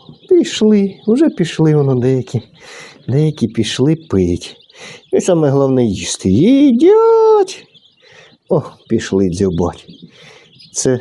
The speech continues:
другі сутки курчатка. Другі сутки, воно, чубатик пішов водичку пити. Гляньте, який гарненький, червоненький, чубатий. Чи півник, чи, опа, все, п'є водичку. Так,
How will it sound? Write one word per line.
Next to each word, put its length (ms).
другі 440
сутки 440
курчатка. 840
Другі 460
сутки, 500
воно, 200
чубатик 560
пішов 280
водичку 600
пити. 360
Гляньте, 320
який 220
гарненький, 540
червоненький, 760
чубатий. 680
Чи 140
півник, 460
чи, 160
опа, 540
все, 280
п'є 200
водичку. 480
Так, 300